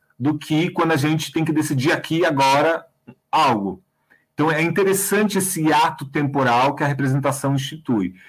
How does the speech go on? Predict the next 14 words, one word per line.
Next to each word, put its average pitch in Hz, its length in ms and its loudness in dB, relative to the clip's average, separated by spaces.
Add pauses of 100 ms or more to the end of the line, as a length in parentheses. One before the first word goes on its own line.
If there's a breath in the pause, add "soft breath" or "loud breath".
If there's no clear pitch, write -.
(100 loud breath)
Então, 131 280 0
sobre 160 340 0
a 151 60 2
relação 143 440 0
entre 131 160 -2
representação 127 600 -2
e 135 60 -2
tempo, 143 300 0
eu - 20 0
diria 147 240 -2
isso. 135 320 -2 (240 loud breath)
Tem 127 100 0
uma 143 80 2
relação 147 640 0